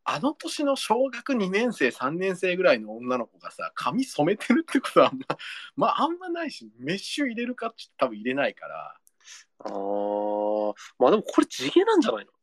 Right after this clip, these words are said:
Speaker 1: そう、だから多分地毛なんだよ、これ。
Speaker 2: うん。
Speaker 1: ニコルというか、この状態が多分地毛で、
Speaker 2: はいはいはい。
Speaker 1: コニーさんは染めてる、多分。
Speaker 2: あ、まあね、多分、そこはもう色変えてるんだろうね。
Speaker 1: そう、めっちゃ頑張って青色ちょっと残しつ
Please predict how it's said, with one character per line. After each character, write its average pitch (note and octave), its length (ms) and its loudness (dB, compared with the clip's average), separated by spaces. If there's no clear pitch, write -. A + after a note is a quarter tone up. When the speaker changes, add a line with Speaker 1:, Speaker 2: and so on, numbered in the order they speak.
Speaker 1:
そ B2 220 -6
う、 A2 40 -16
だ B2 120 0
か A#2+ 60 -4
ら A2+ 120 -8
多 - 160 0
分 G#3+ 200 4
地 D#3 200 -4
毛 A#3 120 4
な B3 120 6
ん C#3+ 100 0
だ G2 80 -10
よ、 F2+ 140 -10
こ - 80 -8
れ。 C3+ 80 -4
Speaker 2:
う A#2 320 0
ん。 G2 160 -14
Speaker 1:
ニ D4+ 180 4
コ E4 140 2
ル B3+ 160 2
と B3 120 0
い B3+ 80 0
う C4+ 80 -2
か、 - 120 -2
こ - 180 4
の E4+ 140 2
状 E4 220 0
態 D4+ 180 4
が C#4 100 4
多 B3 140 2
分 B2 160 -10
地 A2 180 -14
毛 A#2+ 160 -8
で、 E3 300 -6
Speaker 2:
は C3 200 0
い - 40 -2
は G#2 120 -14
い - 20 -14
は - 120 -10
い。 - 180 -14
Speaker 1:
コ - 180 -2
ニ B3+ 120 2
ー F#3+ 60 -2
さ A#2+ 180 -8
ん A#2 40 -10
は C#3 100 -6
染 - 220 -12
め B2+ 80 -4
て - 100 -10
る、 A2+ 160 -12
多 - 140 -10
分。 D2+ 80 -20
Speaker 2:
あ、 G#2+ 120 2
ま A#2 140 4
あ G2+ 60 -8
ね、 C3 360 0
多 B2+ 100 4
分、 G#2+ 160 -2
そ - 160 -4
こ F#3 120 6
は F#3 80 10
も F3 100 8
う B2+ 40 8
色 B2 140 8
変 G#2+ 120 4
え G#2 40 2
て - 80 -8
る G#2+ 80 -8
ん - 40 -6
だ - 80 -12
ろ - 100 -14
う - 20 -8
ね。 C3 160 -4
Speaker 1:
そ - 180 -18
う、 G2 60 -14
め A#2+ 100 0
っ - 60 -8
ち - 100 4
ゃ D#3+ 60 6
頑 D#3+ 160 4
張 D#3+ 100 10
っ E3 80 -2
て - 80 -2
青 C#3+ 260 2
色 D3+ 140 0
ち D3 100 -6
ょ D3+ 40 -2
っ - 20 -18
と - 80 -14
残 - 240 -8
し - 80 -12
つ - 60 -20